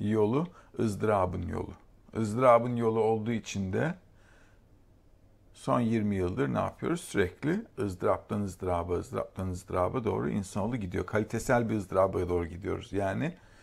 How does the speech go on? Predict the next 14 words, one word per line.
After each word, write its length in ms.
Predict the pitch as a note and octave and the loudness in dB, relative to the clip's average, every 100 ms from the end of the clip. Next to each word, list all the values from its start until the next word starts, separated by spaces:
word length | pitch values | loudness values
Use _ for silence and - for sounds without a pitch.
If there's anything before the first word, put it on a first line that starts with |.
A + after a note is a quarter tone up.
| - - - - | -20 -20 -20 -20
hayatın 480 | - G2 G2+ - B2 | -4 2 2 0 -4
anlamsızlığın 1000 | - F#2 F#2+ F#2+ F#2+ F2+ G2+ F#2 G2 G2+ | -4 -4 -4 -4 -4 -6 -6 -4 -2 -2
ızdırabı. 560 | F#2 F2 - - - G2 - - _ _ _ _ - - - - - - | -4 -8 -8 -6 -8 -12 -20 -20 _ _ _ _ -20 -20 -20 -20 -14 -2
O 120 | A#2+ | 0
yüzden 360 | G#2+ A2 C3 A#2+ | 0 0 0 -2
birçok 400 | - A2+ - - - - - F#2+ | 2 2 0 -14 -20 -20 -10 -2
gelişmiş 500 | G#2+ A2 - B2 G2+ | -2 -2 -2 -4 -2
ülkede 460 | F2+ F#2+ G#2 B2+ | -4 -2 0 0
ne 120 | A2+ | 0
var? 240 | F#2+ A#2 D#3 | 2 0 -2
Mesela 320 | A2 F#2 F#2+ | -6 -2 0
ne 180 | G2+ A2 | 0 0
diyorlar 300 | G2+ G2 G2 | 0 0 -2
şimdi? 380 | - F#2+ A2 | -4 -6 -6